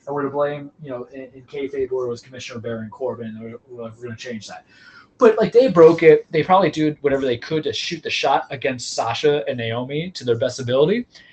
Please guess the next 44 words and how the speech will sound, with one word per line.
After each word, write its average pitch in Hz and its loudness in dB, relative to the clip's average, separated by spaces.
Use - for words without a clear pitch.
And 143 0
now 175 6
we're 151 2
kinda 170 0
like, 135 0
"All 170 2
right, 135 2
the 143 -4
women 139 -4
tag 139 -2
championships 127 -6
are, 120 -6
like, 110 -4
we're 101 -4
out." 101 -8
They're 95 -6
leaving. 123 -2
They 117 -6
walked 160 0
out. 131 -2
They're 120 -12
still 247 -2
under 190 -4
contract. 175 -6
Vince 226 -8
won't 202 -4
release 131 -6
you 110 -8
unless 117 -8
he 139 -14
really 139 -4
doesn't 120 -8
think 127 -12
you're 117 -10
gonna 113 -8
make 117 -10
him 110 -12
money. 127 -10
Sasha 160 -8
makes 131 -10
him 98 -14
so 175 -2
much 127 -4
money 95 -16